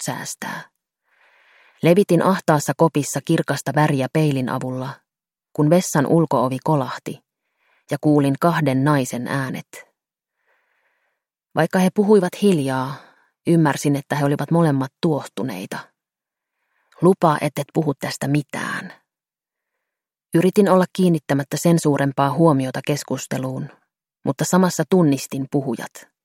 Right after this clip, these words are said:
Elsa ja Annukka, Leon vanhoja työkavereita. Tunsin heidät hyvin. Elsa oli jopa käynyt miehensä kanssa meillä kylässä. "En olisi ikinä uskonut. Meidän Leo",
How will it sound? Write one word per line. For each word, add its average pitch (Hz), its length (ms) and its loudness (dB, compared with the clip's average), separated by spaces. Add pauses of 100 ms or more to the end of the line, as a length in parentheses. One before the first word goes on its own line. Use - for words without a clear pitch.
(600)
Elsa 170 300 4
ja 135 140 2
Annukka, 135 560 -2 (720)
Leon 151 320 4
vanhoja 143 420 0
työkavereita. 135 720 -4 (600)
Tunsin 143 340 2
heidät 143 340 -2
hyvin. 143 380 0 (680)
Elsa 151 300 4
oli 139 120 2
jopa 143 220 -2
käynyt 147 280 2
miehensä 147 420 2 (100)
kanssa 139 300 -2
meillä 143 340 2
kylässä. - 520 -2 (1400)
"En 156 160 2
olisi 156 300 -2 (100)
ikinä 151 440 0
uskonut. - 520 -6 (580)
Meidän 180 460 2
Leo", 143 400 -4